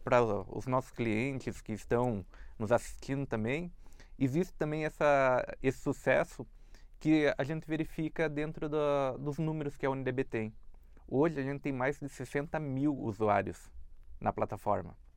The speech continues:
São sessenta mil usuários que consomem o nosso conteúdo. E o nosso conteúdo, ele tem uma qualidade tão boa, tão, é, grande, porque envolve toda a equipe, é pesquisa que, que são feitas, é outros formatos,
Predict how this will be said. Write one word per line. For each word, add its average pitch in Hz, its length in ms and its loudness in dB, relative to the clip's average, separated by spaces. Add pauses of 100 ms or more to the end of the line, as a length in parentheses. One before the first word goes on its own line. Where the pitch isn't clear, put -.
(320)
São 120 120 -2
sessenta 151 380 -4
mil 139 400 -2
usuários 123 460 4
que 131 100 -8
consomem 127 680 0
o 120 40 -4
nosso 117 240 -2
conteúdo. 113 580 -2 (680)
E 120 80 0
o 127 60 4
nosso 139 220 2
conteúdo, 139 600 0
ele 127 180 0
tem 147 260 2
uma 160 160 -2
qualidade 117 520 -2
tão 165 200 2
boa, 127 380 0
tão, 139 480 -4 (480)
é, 107 240 4
grande, 120 500 4 (300)
porque 131 540 -2 (120)
envolve 123 400 2
toda 151 220 0
a 151 40 0
equipe, 113 800 -2 (300)
é 123 80 2
pesquisa 127 640 0
que, 104 540 -2
que 120 100 -8
são 131 240 -2
feitas, 110 600 0
é 110 160 2
outros 135 400 -2
formatos, 113 920 2